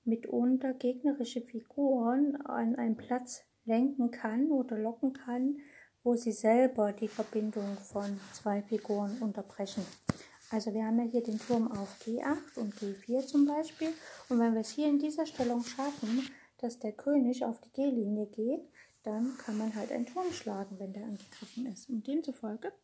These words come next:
fangen wir mal an, an hier mit dem Schachzug und wir spielen einfach Turm schlägt H sieben Schach. K-, Schwarz hat keine Wahl, der muss nehmen, König schlägt H sieben und jetzt können wir einen Doppelangriff spielen, nämlich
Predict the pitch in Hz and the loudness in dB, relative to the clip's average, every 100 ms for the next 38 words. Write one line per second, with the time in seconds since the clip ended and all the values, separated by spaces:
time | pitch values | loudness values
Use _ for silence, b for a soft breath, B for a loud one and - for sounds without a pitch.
0 | _ _ _ _ - 262 247 - - 226 | _ _ _ _ 0 2 2 -4 -6 -2
1 | 226 - _ - 262 349 - 254 254 233 | -4 -6 _ -2 0 0 2 6 6 4
2 | 214 - 247 - - 330 392 B B B | -4 -8 -8 -10 -6 -4 -4 B B B
3 | B 247 233 226 214 - 254 269 240 226 | B 0 2 0 -2 0 0 0 0 0
4 | 240 233 - 240 233 - 220 208 - 208 | -2 -8 0 2 2 0 -6 -8 -6 -6
5 | 208 - 214 233 220 - - 226 196 - | -4 -6 -2 -2 -2 -10 -10 -8 -8 -10
6 | _ _ _ _ b b b b b _ | _ _ _ _ b b b b b _
7 | - - _ - 226 - 220 208 196 196 | -20 -20 _ -10 -8 -8 -8 -6 -6 -2
8 | 269 294 233 208 - 247 285 311 240 247 | -2 2 2 2 0 2 2 2 4 2
9 | - 254 - 240 233 254 247 247 233 240 | 2 -8 -6 -6 -4 -4 -2 -2 -2 -6
10 | - 220 196 220 262 302 277 285 - 262 | 0 0 0 -2 -2 0 0 0 -2 -12
11 | - - 254 254 214 214 220 233 - | -14 -6 2 4 4 2 2 0 -4